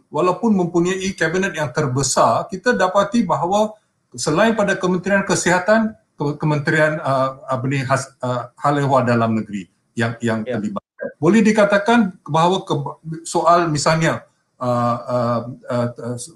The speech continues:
Speaker 1: apa yang patut dibuat di, di sekolah misalnya, di sko-, uh, tidak di, dirancang bersama. Apa yang patut dibuat di,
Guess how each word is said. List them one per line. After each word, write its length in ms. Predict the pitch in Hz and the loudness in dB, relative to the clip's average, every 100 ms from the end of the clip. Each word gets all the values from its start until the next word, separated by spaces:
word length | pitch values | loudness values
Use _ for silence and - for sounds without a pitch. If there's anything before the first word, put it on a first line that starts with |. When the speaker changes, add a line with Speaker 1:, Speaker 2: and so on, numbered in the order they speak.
| 151 135 - | -12 -8 -6
Speaker 1:
apa 200 | 131 190 | -2 2
yang 160 | 170 | 2
patut 320 | 151 143 165 131 | 0 -2 -2 -2
dibuat 480 | 135 135 147 - | 0 2 2 -2
di, 320 | - 127 127 123 | -4 -2 -2 -2
di 140 | 127 | -4
sekolah 480 | 123 - 156 143 - | -4 0 2 0 -2
misalnya, 420 | 110 - 104 104 | -8 -8 -8 -8
di 220 | 95 117 | -6 -6
sko-, 260 | 113 - - - | -6 -10 -16 -10
uh, 160 | 120 - _ _ _ | -12 -12 _ _ _
tidak 380 | 131 135 139 | -2 -2 -2
di, 160 | 113 120 | 0 -2
dirancang 960 | 120 113 120 - _ - 123 127 143 123 | -2 -2 -2 -4 _ -4 -2 0 0 -2
bersama. 540 | 110 107 110 104 92 - _ _ | -4 -2 -2 -2 -6 -12 _ _
Apa 300 | 127 123 175 | -4 0 2
yang 160 | 165 147 | 2 0
patut 320 | 143 160 135 | -2 -2 -2
dibuat 420 | 127 131 147 120 | -2 0 0 0
di, 460 | 123 131 127 123 | -2 0 2 0